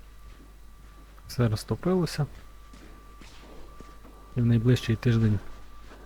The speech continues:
опадів снігу не передбачається. Ми зараз біля санаторію Світязь,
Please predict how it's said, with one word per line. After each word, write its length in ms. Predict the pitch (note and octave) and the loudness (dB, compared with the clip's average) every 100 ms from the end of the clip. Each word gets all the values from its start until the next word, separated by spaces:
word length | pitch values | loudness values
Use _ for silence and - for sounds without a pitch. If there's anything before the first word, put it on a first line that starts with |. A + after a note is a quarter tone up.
| - - - | -18 -18 0
опадів 440 | C3 - A#2 A2+ | 2 4 6 4
снігу 280 | - C3 G#2+ | 6 8 8
не 120 | A2 | 8
передбачається. 880 | G#2+ A2 A2 B2 - E3+ D#3+ D3 D3 - - - - - - - - - - - - - - - - - - - - - - - - - - - - - - - - - - - - - - - - - - - - - - - - - - - | 6 4 4 4 6 6 6 6 4 2 -6 -10 -12 -12 -14 -16 -14 -14 -14 -16 -16 -16 -18 -18 -16 -14 -14 -14 -12 -10 -10 -8 -10 -8 -6 -4 -6 -8 -12 -14 -12 -10 -10 -10 -12 -16 -16 -16 -16 -16 -16 -16 -18 -18 -18 -18 -18 -18 -2 6
Ми 140 | B2+ | 8
зараз 320 | A#2+ A#2 G#2+ | 8 6 6
біля 360 | A#2+ A2+ A#2 G#2+ - - - - - - - - | 6 8 8 6 0 -18 -20 -20 -20 -20 -20 -16
санаторію 640 | - B2 A#2+ - A2 G#2+ A2 | 2 6 6 6 4 4 2
Світязь, 580 | - E3+ - D3 - | 2 2 4 0 -2